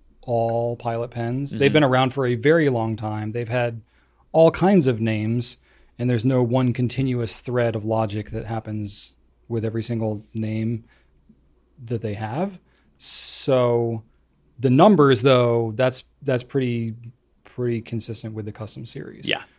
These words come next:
Speaker 1: 'Cause it's custom something or custom heritage something.
Speaker 2: Yes.
Speaker 1: Bunch of numbers. So that's what I'm gonna focus on.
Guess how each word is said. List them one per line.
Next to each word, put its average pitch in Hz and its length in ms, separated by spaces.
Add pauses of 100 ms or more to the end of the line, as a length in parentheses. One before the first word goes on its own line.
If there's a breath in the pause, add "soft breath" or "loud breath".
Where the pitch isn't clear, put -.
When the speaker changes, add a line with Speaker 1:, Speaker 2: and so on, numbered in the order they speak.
(140)
Speaker 1:
'Cause 113 140
it's 110 140
custom 113 600
something 117 640
or 123 100
custom 120 280
heritage 107 540
something. 110 680
Speaker 2:
Yes. - 440 (100)
Speaker 1:
Bunch 107 200
of 101 120
numbers. 95 500 (180)
So - 160
that's 170 200
what 262 100
I'm 240 60
gonna 196 100
focus 180 340
on. 214 380